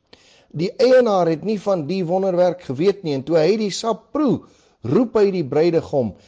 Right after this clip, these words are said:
en let nou op hoe beskryf Johannes dit in Johannes twee vers tien. En hy sê vir hom, "Elke mens sit eers die goeie wyn op, en wanneer hulle goed gedrink het, dan die slegste.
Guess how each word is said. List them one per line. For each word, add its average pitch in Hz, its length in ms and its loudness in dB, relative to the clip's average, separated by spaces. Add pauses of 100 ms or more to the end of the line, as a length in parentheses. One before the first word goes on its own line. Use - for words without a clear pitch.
(140)
en 123 300 -6
let 180 240 -2
nou 165 320 0
op 143 240 0
hoe 127 140 -2 (100)
beskryf 127 480 -4
Johannes 110 420 -4
dit 113 160 -6
in 113 140 -6
Johannes 101 320 -6
twee 107 240 -6
vers 98 260 -6
tien. 98 220 -10 (500)
En 82 140 -18
hy 135 100 -2
sê 156 300 -4
vir 139 120 -6
hom, 113 120 -2 (100)
"Elke 180 460 -4
mens 117 560 -8 (340)
sit - 460 -8
eers 190 340 0
die 107 220 -10
goeie 233 560 -4
wyn 143 460 -4
op, - 340 -12 (800)
en 226 320 4
wanneer 160 320 2
hulle 135 240 0
goed 277 340 -4
gedrink 156 340 -2
het, 101 280 -8
dan 285 400 2
die 202 140 -2
slegste. 131 720 -6